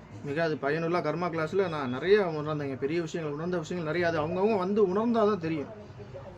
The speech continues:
ஐயா சொன்ன மாதிரி உணர்வதும் உணர்த்துவதும் தான் அட்சய லக்ன பத்தடி அப்படின்ற மாதிரி, கண்டிப்பா அவங்க வந்து உணர்ந்துட்டாங்கன்னா கண்டிப்பா அடுத்தவங்களுக்கு உணர்றதுக்கு வழி காட்டிடுவாங்க.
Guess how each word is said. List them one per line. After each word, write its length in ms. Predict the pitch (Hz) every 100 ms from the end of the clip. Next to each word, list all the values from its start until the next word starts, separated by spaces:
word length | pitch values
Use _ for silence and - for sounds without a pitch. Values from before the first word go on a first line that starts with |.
| - -
ஐயா 160 | 160 175
சொன்ன 220 | 175 170
மாதிரி 340 | 170 170 156 156 - - - -
உணர்வதும் 520 | 151 175 196 196 190 180
உணர்த்துவதும் 560 | 180 170 180 175 170
தான் 200 | 170 185 170
அட்சய 280 | 147 170 160
லக்ன 220 | 156 151
பத்தடி 320 | 151 156 151
அப்படின்ற 340 | 147 139 143 143
மாதிரி, 240 | 147 165 160
கண்டிப்பா 340 | 147 175 202
அவங்க 160 | 190 165
வந்து 140 | 170 208 180
உணர்ந்துட்டாங்கன்னா 580 | 220 233 190 196 208
கண்டிப்பா 380 | 180 175 185 185
அடுத்தவங்களுக்கு 520 | 170 190 180 165 151 156
உணர்றதுக்கு 400 | 170 170 160 147
வழி 120 | 156
காட்டிடுவாங்க. 520 | 143 151 156 131